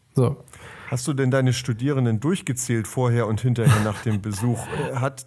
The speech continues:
Speaker 2: das Unternehmen gleich welche da behalten?
Speaker 1: Äh, nee, die, ähm, wir sind danach noch auf den Weihnachtsmarkt gegangen, deswegen, äh, waren die Studierenden motiviert genug, die Halle wieder selber zu verlassen. Also, äh, dementsprechend.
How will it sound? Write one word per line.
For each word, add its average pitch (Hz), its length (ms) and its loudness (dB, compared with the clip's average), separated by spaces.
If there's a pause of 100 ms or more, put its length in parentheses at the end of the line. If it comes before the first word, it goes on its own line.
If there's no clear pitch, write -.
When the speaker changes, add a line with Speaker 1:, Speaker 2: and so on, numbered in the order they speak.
Speaker 2:
das 123 200 0
Unternehmen 123 580 2
gleich 123 300 0
welche 127 240 -2
da 139 200 0
behalten? 101 440 -2
Speaker 1:
Äh, 69 100 0 (140)
nee, 147 240 6
die, 147 240 6
ähm, 139 440 6
wir 135 80 6
sind 156 180 6
danach 143 220 6
noch 151 80 6
auf 135 120 6
den 127 120 6
Weihnachtsmarkt 135 480 6
gegangen, 127 300 6
deswegen, 123 540 4
äh, 120 360 6
waren 123 160 6
die 123 60 6
Studierenden 127 560 6
motiviert 143 420 6
genug, 165 260 6
die 139 120 6
Halle 151 240 6
wieder 135 200 6
selber 135 280 6
zu 135 100 0
verlassen. 123 440 2
Also, 127 280 2 (560)
äh, 127 360 6 (100)
dementsprechend. 131 640 4